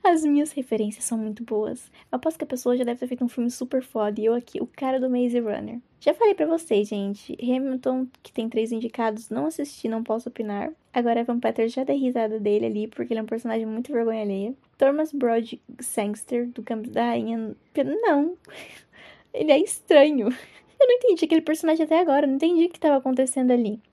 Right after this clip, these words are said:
Mas a minha torcida é pra Papa Eaciedo, não por exclusão,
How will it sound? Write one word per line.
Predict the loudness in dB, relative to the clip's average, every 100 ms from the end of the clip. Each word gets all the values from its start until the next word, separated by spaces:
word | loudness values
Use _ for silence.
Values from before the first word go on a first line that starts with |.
| _ 0
Mas | 4 6
a |
minha | 4
torcida | 4 2 2 2
é | 0
pra | 2 2
Papa | 2 0 -2 -4 -2
Eaciedo, | 0 0 -2 -2 0 0 -4 -8 _ _ -6
não | -6
por | -4 -6
exclusão, | -2 0 4 4